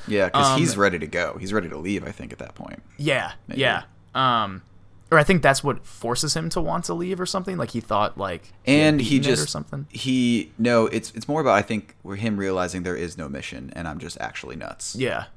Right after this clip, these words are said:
Speaker 1: Yeah.
Speaker 2: yeah. Um, but they also bring up the fact that, uh, them two are supposedly, like, the first pair who keeps, like, showing up in each other's dreams, so they have, like, some sort of weird connection there,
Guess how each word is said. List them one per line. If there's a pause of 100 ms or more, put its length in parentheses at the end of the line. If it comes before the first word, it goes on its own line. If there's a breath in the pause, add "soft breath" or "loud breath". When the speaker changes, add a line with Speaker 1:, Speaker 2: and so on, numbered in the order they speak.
Speaker 1:
Yeah.
Speaker 2:
yeah. (1120)
Um, (920 loud breath)
but
they
also
bring
up
the
fact
that,
uh, (1160 soft breath)
them
two
are (180)
supposedly, (180)
like,
the
first
pair
who
keeps,
like,
showing
up
in
each
other's
dreams,
so
they
have,
like,
some
sort
of
weird
connection
there,